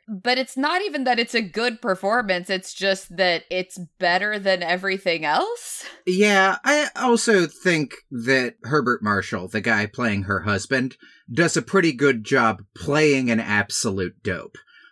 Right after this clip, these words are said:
Speaker 2: which he has to for the plot to work.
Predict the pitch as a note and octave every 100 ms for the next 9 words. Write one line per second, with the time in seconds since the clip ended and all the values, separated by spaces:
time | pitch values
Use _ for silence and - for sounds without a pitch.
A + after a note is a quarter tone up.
0 | - C#3 - C#3+ G#2+ C#3 C3+ A2+ - C#3
1 | A#2+ G2+ F#2+ - B2 G#2+ G2+ F#2+ - G#2
2 | A#2 - - B2+ A#2 - F3 F3+ A3 -